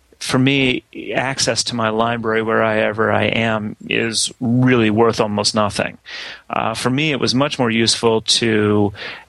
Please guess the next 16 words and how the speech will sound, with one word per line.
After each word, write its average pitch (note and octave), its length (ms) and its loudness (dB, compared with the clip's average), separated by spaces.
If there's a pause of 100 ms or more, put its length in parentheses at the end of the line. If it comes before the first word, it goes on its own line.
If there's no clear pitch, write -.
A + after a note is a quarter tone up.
(320)
uh, G2+ 640 0
get B2+ 260 -2
updated B2 560 0
versions, G#2+ 540 0
better, A2 280 0
higher G#2+ 300 -2
quality, A#2 580 0
D G#2+ 220 0
R G#2+ 120 2
M G#2 140 -4
free. A2+ 580 0 (300)
It's C#3+ 240 -2
important D3 400 -2
to C#3 60 -2
get, C3 340 0
uh, A2 520 0